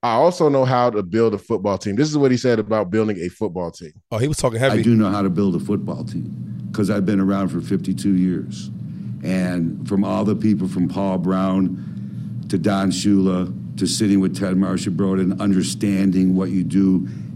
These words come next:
Speaker 3: during a week for preparation, I understand that. And I understand that he's fully capable of doing this.
Speaker 1: Yeah, I think he also went on to say that he doesn't hire any losing coaches <laughs> in that, in that press conference.
Speaker 2: Yo,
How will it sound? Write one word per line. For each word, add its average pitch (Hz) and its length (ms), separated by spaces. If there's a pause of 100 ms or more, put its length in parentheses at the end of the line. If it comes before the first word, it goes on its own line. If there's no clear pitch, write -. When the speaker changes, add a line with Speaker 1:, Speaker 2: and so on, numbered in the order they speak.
(120)
Speaker 3:
during 98 220
a 95 40
week 92 280
for 90 180
preparation, 95 1300
I 117 180
understand 98 640
that. - 220
And 98 200
I 98 120
understand 95 960
that 92 200
he's 98 280
fully 98 340
capable 90 680 (340)
of 82 180
doing 92 320
this. 90 300 (1600)
Speaker 1:
Yeah, 131 180
I 131 40
think 202 140
he 135 120
also 135 340
went 113 240
on 113 140
to 107 100
say 110 240
that 98 160
he 117 100
doesn't 113 280
hire 107 360
any 104 200
losing 98 400
coaches 113 580 (140)
<laughs> - 480
in 127 100
that, 117 220
in 110 100
that 110 160
press 113 220
conference. 117 340
Speaker 2:
Yo, 123 140